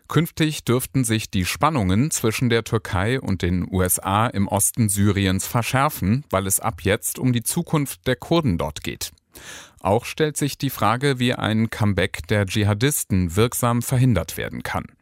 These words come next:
Schließlich profitierte der I S vom Kollaps staatlicher Ordnung und von der Unterdrückung ganzer Bevölkerungsgruppen in Syrien, Irak, Libyen und Jemen.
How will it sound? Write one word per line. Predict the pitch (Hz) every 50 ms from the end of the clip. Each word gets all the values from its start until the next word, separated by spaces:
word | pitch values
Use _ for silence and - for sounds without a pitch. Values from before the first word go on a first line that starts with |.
| _ - - - - - - - - - -
Schließlich | - - 92 87 - 90 90 87 - - -
profitierte | - 92 - 95 82 - - 127 131 - 127 101
der | 98 95 92
I | 90 92 -
S | - 107 120 - - -
vom | - - 107 101 104 101
Kollaps | - - 131 135 143 135 131 - - -
staatlicher | - - 113 120 - - - 113 - 113 87 -
Ordnung | - 147 160 - - 87 90 104 147 165 - -
und | - - 147 147 -
von | - - 151 147 143
der | 139 135 131 131
Unterdrückung | - 110 107 107 95 - 117 127 - - 151 139 131 127 120 -
ganzer | - 90 92 - - 107
Bevölkerungsgruppen | 92 95 92 - - 117 127 - - 101 92 90 90 - - - 90 - - 98 90
in | 85 - 92 92
Syrien, | 90 101 110 123 123 135 123 120 123 127 127 127 -
Irak, | - 101 - 90 90 92 92 - - -
Libyen | - 92 90 82 80 90 87 87 87 87
und | - 104 107 -
Jemen. | - 95 92 80 78 69 - -